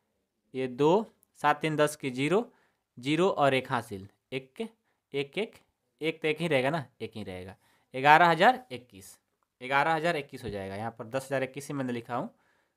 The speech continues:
मेरा मिस्टेक हो गया था, देखा? तो आपको भी गलती नहीं करना है, ध्यान थोड़ा देना है, ठीक है ना। बहुत ही आसान है, आप रफ पेज में जा करके ऐसे जोड़ लिया करो, नहीं तो डायरेक्ट जोड़ने में कहीं मिस्टेक हो जाएगा, आपका नंबर कट जाएगा। तो ऐसे जाइए, रफ में कर लीजिएगा आप लोग भी,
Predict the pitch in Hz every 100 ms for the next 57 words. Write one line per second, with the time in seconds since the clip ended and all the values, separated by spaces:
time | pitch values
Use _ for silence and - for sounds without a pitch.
0 | - 123 127 127 - 127 110 101 101 117
1 | 127 196 160 _ _ _ _ _ _ _
2 | - 143 143 135 - 170 147 147 151 156
3 | 160 156 151 160 151 131 127 120 110 104
4 | 101 110 123 143 190 - _ _ _ _
5 | _ _ 131 170 180 185 180 185 196 269
6 | _ _ _ - 131 143 151 180 185 180
7 | 170 165 165 175 170 165 160 151 151 156
8 | 165 160 170 226 _ _ 135 143 147 160
9 | 156 156 160 156 156 151 147 160 165 160
10 | 165 156 - 135 131 127 120 107 104 110
11 | 110 - 139 147 151 170 269 - _ 117
12 | 143 151 151 139 123 110 98 101 101 95
13 | - 95 -